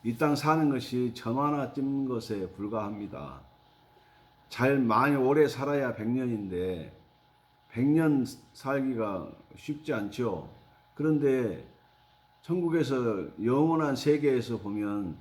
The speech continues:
백 년이라고 하는 시간은 점에 불과합니다. 그 점에 불과한 세상을 우리는 아웅다웅 싸우며 울며 불며 그렇게 살고 있지 않습니까?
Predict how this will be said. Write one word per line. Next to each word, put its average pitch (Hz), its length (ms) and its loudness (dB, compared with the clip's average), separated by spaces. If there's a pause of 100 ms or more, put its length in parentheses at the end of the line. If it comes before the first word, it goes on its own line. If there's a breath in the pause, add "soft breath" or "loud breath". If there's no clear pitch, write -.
(140)
백 95 160 -6
년이라고 120 600 -2
하는 92 300 -6
시간은 87 680 -8
점에 101 320 -4
불과합니다. 80 800 -10 (680 soft breath)
그 151 180 0
점에 151 340 4
불과한 135 600 -2
세상을 104 760 -6 (460 soft breath)
우리는 107 340 -2
아웅다웅 101 680 -2
싸우며 110 760 -4 (1040 soft breath)
울며 123 480 4
불며 104 640 -2
그렇게 107 300 -8
살고 110 380 -6
있지 87 180 -12
않습니까? 82 680 -14